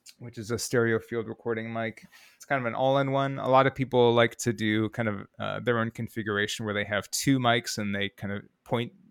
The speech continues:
the left and right channels individually and align it however.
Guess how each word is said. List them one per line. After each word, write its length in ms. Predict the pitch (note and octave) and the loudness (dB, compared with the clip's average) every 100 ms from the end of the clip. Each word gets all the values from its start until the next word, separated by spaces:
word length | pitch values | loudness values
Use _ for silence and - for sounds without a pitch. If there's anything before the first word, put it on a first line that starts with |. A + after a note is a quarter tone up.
| A#2 | -10
the 100 | A2 | -4
left 260 | A2 G#2+ - | -2 -2 -4
and 120 | G#2+ | -2
right 260 | G#2+ G#2+ | -2 -2
channels 400 | - A2 G#2 G#2 | -6 -8 -6 -6
individually 600 | G2 F#2+ D3 D3 C3+ B2+ | -8 -2 -2 0 0 2
and 120 | A2+ G#2 | 0 -4
align 320 | G2+ G2 G#2+ | -4 0 0
it 100 | G#2 | -2
however. 540 | F#2+ G#2 G#2 G2+ G#2 | -4 -2 -2 0 -2